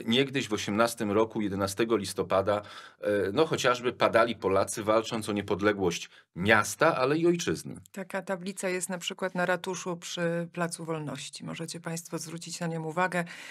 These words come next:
Speaker 2: Ja mam taką teorię, że generalnie nie zwracamy uwagi na te tablice. One stają się jakby tłem, y, ś-, wchodzą w ściany i my ich nie czytamy, a powinniśmy na nie zwracać uwagę troszkę większą.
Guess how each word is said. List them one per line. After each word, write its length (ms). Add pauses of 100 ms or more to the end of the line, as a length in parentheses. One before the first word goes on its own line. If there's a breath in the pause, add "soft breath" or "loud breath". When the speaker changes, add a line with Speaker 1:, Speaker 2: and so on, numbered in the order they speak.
(180 loud breath)
Speaker 2:
Ja 80
mam 160
taką 280
teorię, 440
że 200 (400 loud breath)
generalnie 420
nie 120
zwracamy 520
uwagi 380
na 120
te 140
tablice. 520
One 160
stają 340
się 180
jakby 240
tłem, 680
y, 180
ś-, 340
wchodzą 500
w 40
ściany 560
i 200
my 280
ich 120 (320 loud breath)
nie 120
czytamy, 540
a 80
powinniśmy 600
na 80
nie 140
zwracać 420
uwagę 300
troszkę 340
większą. 400